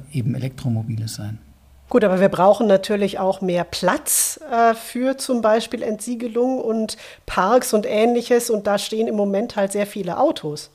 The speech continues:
Speaker 2: Also, und wenn da Elektroautos dann stehen, dann ist der Platz immer noch nicht
Speaker 1: Das ist
Speaker 2: entsiegelt.
Speaker 1: völlig richtig. Also ich würde auch denken, dass wir noch ein großes Potenzial haben durch Shared Economy, wie das so schön heißt, also gemeinschaftlich genutzte Fahrzeuge,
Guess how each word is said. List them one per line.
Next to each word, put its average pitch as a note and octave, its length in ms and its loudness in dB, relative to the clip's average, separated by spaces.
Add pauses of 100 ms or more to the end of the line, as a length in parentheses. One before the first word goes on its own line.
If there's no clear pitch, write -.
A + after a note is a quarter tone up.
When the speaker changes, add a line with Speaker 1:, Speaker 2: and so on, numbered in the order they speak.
(300)
Speaker 2:
Also, F3 240 0
und F3+ 260 -2
wenn G#3 120 6
da G3 120 6
Elektroautos B3 920 2
dann A#3+ 180 -2
stehen, A#3+ 400 -4
dann A3 220 0 (380)
ist G3 120 -8
der G#3+ 80 0
Platz G#3+ 220 2
immer G#3+ 220 4
noch E3 100 4
nicht D3+ 160 -2 (140)
Speaker 1:
Das C3 160 -2
ist D3+ 60 -2
Speaker 2:
entsiegelt. C#3+ 280 2
Speaker 1:
völlig D3 280 4
richtig. D3 400 -4
Also C3+ 200 -2
ich C#3 120 0
würde D3 260 0
auch D3+ 100 0
denken, D#3 380 2
dass C#3+ 200 -2
wir C#3+ 80 4
noch C#3 160 4
ein C3+ 100 4
großes D3 320 -2
Potenzial C#3 680 2
haben C#3 320 4
durch C3 320 0
Shared C#3 340 2
Economy, D3 800 4
wie C3+ 100 4
das D3 140 0
so D3 100 0
schön C#3 300 2
heißt, D3 240 2
also A#2+ 200 -2
gemeinschaftlich C3+ 960 0
genutzte C#3 480 0
Fahrzeuge, C3+ 760 0